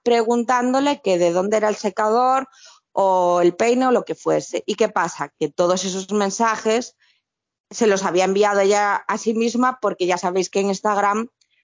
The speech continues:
O sea, la persona que escribe sale en un color y a la derecha.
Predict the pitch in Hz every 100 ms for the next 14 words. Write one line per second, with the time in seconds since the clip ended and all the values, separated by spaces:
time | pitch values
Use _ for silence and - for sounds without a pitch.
0 | _ 214 185 - - - 208 190 190 226
1 | 214 220 214 233 240 247 247 240 - -
2 | 214 214 220 220 220 233 233 262 330 -
3 | _ _ _ - 208 180 170 165 175 190
4 | - 160 143